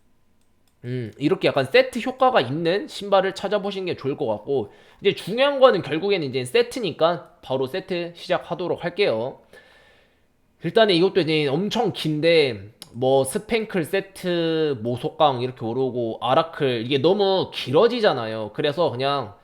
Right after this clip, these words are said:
다 제가 찾아보니까 결론만 말씀드리자면 이겁니다. 일단은 결론은 방어구 마스터리는, 그러니까 현재 모바일 던파,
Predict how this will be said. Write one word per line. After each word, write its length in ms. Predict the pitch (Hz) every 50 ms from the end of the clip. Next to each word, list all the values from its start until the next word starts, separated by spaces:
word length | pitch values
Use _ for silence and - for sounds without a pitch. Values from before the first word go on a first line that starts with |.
| _ _ _ _ _ _ _ _
다 440 | - - - 175 214 226 226 220 -
제가 640 | - 139 139 - 151 147 143 143 139 135 131 127 -
찾아보니까 1000 | - - 240 240 285 262 - - 123 131 131 127 110 143 170 170 143 110 98 - -
결론만 800 | - - - 131 151 180 202 208 214 202 196 208 214 233 226 190
말씀드리자면 1040 | 120 117 127 127 - 147 135 123 - 120 131 135 117 113 110 120 139 143 131 104 98 - -
이겁니다. 600 | - 123 113 165 185 170 127 110 95 - 101 98
일단은 400 | 104 147 170 202 226 208 208 170
결론은 640 | - - 123 143 175 190 180 175 196 208 170 113 107 - _ _ _ - - _ _ _ _ _ _ _
방어구 520 | - - 165 185 240 269 294 240 262 285
마스터리는, 920 | 269 262 254 247 233 247 - 202 208 185 175 156 151 147 147 147 139 120 104
그러니까 100 | 123 120
현재 400 | - 247 269 254 208 208 226 254 262
모바일 580 | 135 120 135 143 143 180 185 185 180 165 -
던파, 540 | - - 135 156 185 175 - - 151 185 -